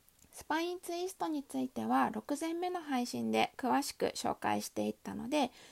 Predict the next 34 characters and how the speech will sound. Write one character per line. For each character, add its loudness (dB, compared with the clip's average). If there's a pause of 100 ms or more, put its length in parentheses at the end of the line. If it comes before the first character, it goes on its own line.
(140)
復 -2
習 2
し -6
た -4
い -2
な 2
っ -2
て -4
い 4
う 2
方 -2
は 6
そ -4
ち -6
ら 4
を 2
ご -4
確 -8
認 -2
く -12
だ -6
さ -2
い。 0 (800)
で 6
は、 8
最 0
後 -2
の 0
エ 4
ク -8
サ -2
サ -2
イ -4
ズ、 -2